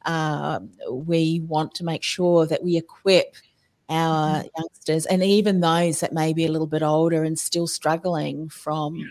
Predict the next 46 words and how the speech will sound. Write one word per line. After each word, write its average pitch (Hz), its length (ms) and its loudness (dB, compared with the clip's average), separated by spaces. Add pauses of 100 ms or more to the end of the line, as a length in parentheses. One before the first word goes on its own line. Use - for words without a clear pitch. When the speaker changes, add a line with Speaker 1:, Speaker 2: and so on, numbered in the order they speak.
(160)
Speaker 1:
some 160 160 -10
of 151 140 -12
the 156 60 -8
bullying 156 640 -4
that - 200 -12
they've 156 220 -6
gone 151 240 -4
through. 156 300 -2
They, 185 160 4 (120)
you 190 120 -10
don't 196 180 2
want 185 140 2
to 175 40 0
bring 165 220 0
that 156 160 -2
into 156 300 -6
adulthood. 156 680 -4 (680)
To - 120 -6
be 160 140 -2
able 151 220 2
Speaker 2:
Mm-hmm. 151 160 0
Speaker 1:
to 147 60 -10 (160)
heal 156 260 0
and, 151 240 -4
and 156 180 -4
deal 151 260 -2
with 151 200 -4
that, 151 180 -4
I 151 100 -4
think, 156 280 -14
is 156 100 -10
so 151 300 -6
very 151 340 -10
important. 170 420 -10
Speaker 2:
Right. 156 160 -6 (200)
Speaker 1:
So 180 80 8 (260)
share 247 320 8
one 240 160 8
more 247 180 8
time 220 420 6
the 220 60 2
best 202 300 0
way 196 320 6
to, 190 300 2
to 196 140 -4
get 185 180 4